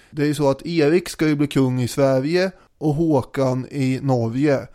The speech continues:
Och, eh, det här, eh, lyckas ju då kungen få till enligt, eh, folkungarnas tradition att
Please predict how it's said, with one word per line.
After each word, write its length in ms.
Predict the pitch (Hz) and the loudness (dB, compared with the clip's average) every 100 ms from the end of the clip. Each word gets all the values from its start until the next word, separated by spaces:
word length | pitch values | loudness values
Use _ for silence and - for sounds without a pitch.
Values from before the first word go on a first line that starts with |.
| _ _ | _ _
Och, 580 | _ - 131 - - 139 | _ -4 -4 -4 -6 -2
eh, 180 | 127 127 | 0 0
det 160 | 131 | 0
här, 300 | 135 165 175 | 2 2 2
eh, 720 | 170 - _ _ - - - 156 | 0 -4 _ _ -20 -16 -6 0
lyckas 380 | 165 165 147 | 2 2 0
ju 40 | 156 | 0
då 140 | 139 | 0
kungen 400 | - 139 127 127 | 2 0 0 -2
få 120 | 131 | -4
till 460 | 143 190 214 151 123 | -4 -2 0 0 -2
enligt, 600 | - 147 127 127 120 - | -2 -2 0 0 -2 -4
eh, 340 | 135 123 127 135 | 0 2 2 -2
folkungarnas 800 | - 143 123 135 120 123 123 120 | -2 -2 0 -2 -2 -2 -4 -2
tradition 640 | 127 123 - 127 120 120 | -2 -2 -2 -2 0 0
att 320 | 120 117 - | -2 -4 -10